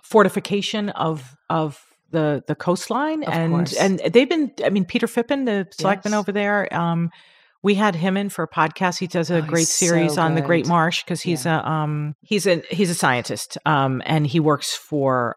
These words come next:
Speaker 1: nonprofits literally on, in working with the Great Marsh primarily, which is a twenty-five thousand acre, uh, ecosystem on our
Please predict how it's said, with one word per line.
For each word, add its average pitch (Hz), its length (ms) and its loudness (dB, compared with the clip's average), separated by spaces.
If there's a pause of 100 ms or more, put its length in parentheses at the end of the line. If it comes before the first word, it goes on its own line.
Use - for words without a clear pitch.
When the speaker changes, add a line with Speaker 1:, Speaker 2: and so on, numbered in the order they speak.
Speaker 1:
nonprofits 165 880 2 (140)
literally 156 480 0
on, 131 460 -6 (240)
in 139 240 -6 (180)
working 156 300 -2
with 143 80 -2
the 135 80 -8
Great 131 180 -2
Marsh 131 380 0
primarily, 127 500 -4
which 113 220 -10
is 120 80 -12
a 117 60 -8
twenty-five 123 460 -8 (280)
thousand 135 460 0
acre, 139 420 -2 (420)
uh, 139 60 -8 (160)
ecosystem 156 760 -4
on 135 180 -4
our 127 260 -2